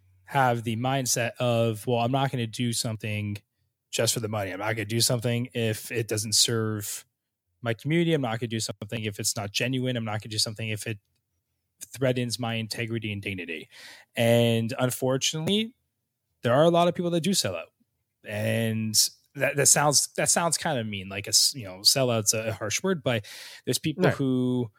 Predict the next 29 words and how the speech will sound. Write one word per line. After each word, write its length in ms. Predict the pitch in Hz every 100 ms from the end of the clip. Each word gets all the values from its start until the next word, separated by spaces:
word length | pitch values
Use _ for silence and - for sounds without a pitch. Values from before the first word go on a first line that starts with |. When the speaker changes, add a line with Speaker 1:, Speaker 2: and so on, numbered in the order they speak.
| _ _ _ _ _
Speaker 1:
you 100 | 131
know, 100 | 117
they'll 100 | 120
get 160 | 135
an 80 | 131
opportunity, 840 | 123 117 113 - 135 131 117 117 143
but 320 | 120 110 113 117
even 240 | 123 127
if 100 | 120
it 80 | 123
doesn't 280 | 117 113 123 120 117
align 560 | 123 110 104 120 120 113
to 120 | -
who 200 | 110 123
they 160 | 113 110
are, 220 | 113 117
doesn't 240 | 113 113
align 520 | 110 110 110 110 113 110
to 440 | - 107 104 104 104 - - -
their, 440 | 110 107 107 113
their, 300 | 120 107 113
their 140 | 117 101
heart 460 | 110 127 113 -
and 200 | 110 107
where 200 | 107 107
their 140 | 104 101
values 540 | 104 104 107 104 101
are, 400 | 120 127 104 104 - - -
um, 680 | 120 107 101 95 90 92